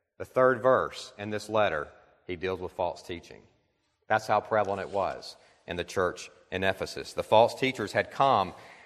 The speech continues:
uh, specifically to sway the minds of the people. And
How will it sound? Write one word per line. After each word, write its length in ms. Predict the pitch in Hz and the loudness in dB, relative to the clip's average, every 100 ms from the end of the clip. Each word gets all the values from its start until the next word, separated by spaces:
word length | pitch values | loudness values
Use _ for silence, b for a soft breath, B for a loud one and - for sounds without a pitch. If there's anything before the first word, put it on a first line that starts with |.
| B | B
uh, 340 | 104 95 95 - | 6 6 6 0
specifically 760 | - - 120 147 151 151 127 | -6 -4 4 4 4 4 4
to 80 | 113 | 4
sway 460 | 104 - 117 131 139 | -2 -4 6 8 8
the 100 | 139 | 6
minds 720 | 139 139 120 85 82 - - - | 6 6 4 2 -6 -12 -14 -2
of 160 | 110 | -2
the 60 | 117 | -2
people. 500 | - 147 147 92 90 | -6 -4 -2 -2 0
And 240 | 110 113 | 0 -2